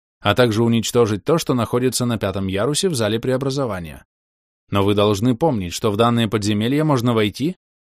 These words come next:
но нельзя выйти, не выполнив условий задания. Награда за выполнение. Первое. Бесплатное обучение ускоренному курсу волшебства. Второе. Возможность забрать с собой все, что вы сможете на себе вынести из подземелий.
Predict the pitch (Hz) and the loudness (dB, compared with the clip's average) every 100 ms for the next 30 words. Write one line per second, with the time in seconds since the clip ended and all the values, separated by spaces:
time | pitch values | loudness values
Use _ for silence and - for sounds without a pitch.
0 | _ 110 117 117 107 101 92 92 98 190 | _ 0 4 4 2 2 0 -2 -2 0
1 | 170 190 196 196 180 156 - 110 104 110 | 2 2 2 2 2 0 0 -2 -2 -2
2 | 135 98 82 69 - _ _ _ _ _ | -4 -6 -10 -14 -20 _ _ _ _ _
3 | - 107 101 110 120 139 156 143 104 92 | -4 -2 2 2 2 0 0 0 -2 -4
4 | 85 76 67 _ _ _ _ _ _ - | -6 -12 -16 _ _ _ _ _ _ -6
5 | 180 127 90 76 - _ - 95 117 - | -2 -2 -2 -8 -14 _ -14 -4 -4 0
6 | 208 208 196 165 143 160 170 170 151 - | 0 2 0 2 0 0 -2 -2 -2 0
7 | 135 135 135 127 117 110 104 110 107 107 | 2 2 2 0 -2 -4 -6 -6 -6 -6
8 | 120 - 92 69 _ _ _ _ _ _ | -10 -12 -12 -14 _ _ _ _ _ _
9 | _ - 151 147 90 76 _ _ _ - | _ 0 2 2 -2 -10 _ _ _ -2
10 | 98 117 127 123 120 107 95 110 110 107 | 2 4 4 2 2 -2 0 0 2 0
11 | - 110 104 101 - 156 - 131 123 127 | 0 -2 0 0 2 0 0 0 2 0
12 | 120 117 117 110 110 107 101 107 113 - | -2 -2 -4 -2 -2 -4 -2 -2 -2 -4
13 | 139 - 156 160 131 87 76 | -6 -6 -6 -6 -6 -8 -14